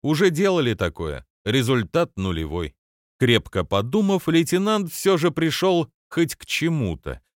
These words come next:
Он решил действовать от обратного. На его взгляд, призрак не упустит такую цель, как генерал, если он, конечно, жив.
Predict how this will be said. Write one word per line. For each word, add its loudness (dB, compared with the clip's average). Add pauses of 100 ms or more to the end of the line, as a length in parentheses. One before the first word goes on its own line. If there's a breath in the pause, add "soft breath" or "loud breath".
(120)
Он 2
решил 4
действовать 0
от 0
обратного. -2 (420)
На -4
его 2
взгляд, -2 (320 soft breath)
призрак 0
не 0
упустит -2
такую -2
цель, -2
как -4
генерал, 0 (160)
если -2
он, 0
конечно, -2
жив. -8